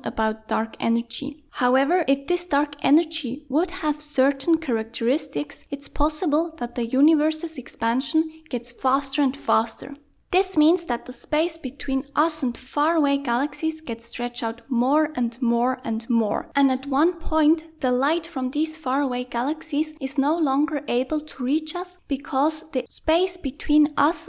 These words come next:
and the galaxy expands just so fast that light cannot keep up. Hold on.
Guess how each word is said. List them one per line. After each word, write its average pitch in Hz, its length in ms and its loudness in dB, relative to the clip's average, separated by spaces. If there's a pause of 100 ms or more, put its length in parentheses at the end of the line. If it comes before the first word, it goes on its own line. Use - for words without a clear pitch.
and 254 200 2
the 240 60 -6
galaxy 302 800 0
expands 262 640 0
just - 420 -4
so 285 380 4
fast 269 560 -2
that 247 160 -4
light 247 380 0
cannot 233 420 -2
keep - 340 -2
up. - 280 -2 (420)
Hold 220 300 0
on. - 180 -6